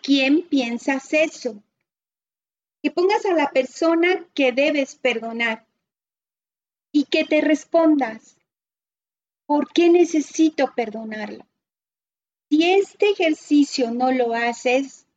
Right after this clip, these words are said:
no vas a llegar al perdón. El perdón no es sentir bonito, es algo mucho más profundo.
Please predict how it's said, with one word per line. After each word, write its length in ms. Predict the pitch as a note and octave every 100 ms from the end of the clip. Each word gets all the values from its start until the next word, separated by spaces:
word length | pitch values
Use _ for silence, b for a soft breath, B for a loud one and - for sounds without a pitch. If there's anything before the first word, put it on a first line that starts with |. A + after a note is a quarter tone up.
| _
no 300 | - C4+ C#4 C4+
vas 260 | C4+ C4+
a 80 | C#4
llegar 380 | B3 A#3+ A#3+ A#3+
al 160 | B3
perdón. 460 | A#3+ A3 G#3+ A3 A3
El 120 | A#3
perdón 340 | B3+ B3+ C#4+ C#4+
no 80 |
es 80 | D4+
sentir 360 | D4+ C#4+ C#4+ C4+
bonito, 640 | B3+ A3+ A#3+ A#3 - G#3 _ _ _ _ _ _ _ _ _ A#3+
es 160 | -
algo 240 | C#4+ C4 C4
mucho 400 | C4+ C4+ C4+ B3
más 400 | B3+ C4+ C4 -
profundo. 560 | A3+ - A3 G#3+ G3